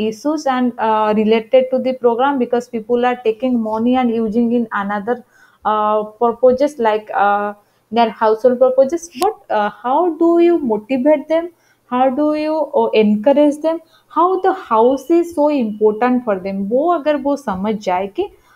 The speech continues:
हमारे लिए पहले एक छत चाहिए, एक घर चाहिए जो कि इंपॉर्टेंट है, उसके बाद वो और कुछ हाउसहोल्ड काम करे तो वो चीज़ अलग सा है। लेकिन पहला काम है हमारा जो, अ,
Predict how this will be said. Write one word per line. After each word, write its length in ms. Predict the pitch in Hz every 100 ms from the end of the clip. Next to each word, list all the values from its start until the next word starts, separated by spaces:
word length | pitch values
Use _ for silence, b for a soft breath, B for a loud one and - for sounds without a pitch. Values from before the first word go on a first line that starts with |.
| b -
हमारे 360 | 247 294 311
लिए 240 | 320 320 330
पहले 380 | 330 254 262 302
एक 200 | 302 -
छत 260 | 247 247 -
चाहिए, 300 | 220 208 254
एक 160 | 254
घर 200 | 208 233
चाहिए 420 | 240 214 196 285
जो 240 | 269 214 240
कि 140 | 240
इंपॉर्टेंट 560 | 240 208 196 196 214 214
है, 140 | 403 b b b
उसके 320 | 262 - - 339
बाद 300 | 254 320 403
वो 220 | 233 262
और 240 | 262 233 277
कुछ 280 | 294 294 240
हाउसहोल्ड 440 | 220 220 262 254
काम 320 | 240 226 262
करे 440 | 247 208 220 285 320
तो 180 | 330
वो 200 | 269 214
चीज़ 260 | 220 233 220
अलग 260 | 190 180 175
सा 140 | -
है। 200 | 175 190 - b b b
लेकिन 320 | 247 247 370 392
पहला 520 | - 247 233 302 392 - _ _
काम 280 | 233 240 233
है 200 | 233 240
हमारा 440 | 220 208 214 277
जो, 280 | 240 269 302
अ, 200 | -